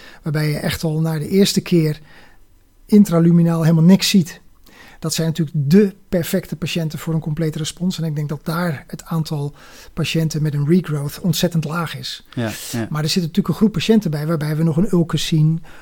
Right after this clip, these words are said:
Speaker 1: of een dubieus randje. En die gaan we nog een keer kijken. En dan zien we toch weer dat het teruggroeit.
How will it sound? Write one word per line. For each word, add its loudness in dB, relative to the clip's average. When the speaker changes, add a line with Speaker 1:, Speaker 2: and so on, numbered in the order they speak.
Speaker 1:
of -6
een -2
dubieus 2
randje. -2
En -6
die -2
gaan -6
we 2
nog 4
een 4
keer 2
kijken. 2
En -4
dan 0
zien 2
we 0
toch 0
weer -2
dat -6
het -14
teruggroeit. -2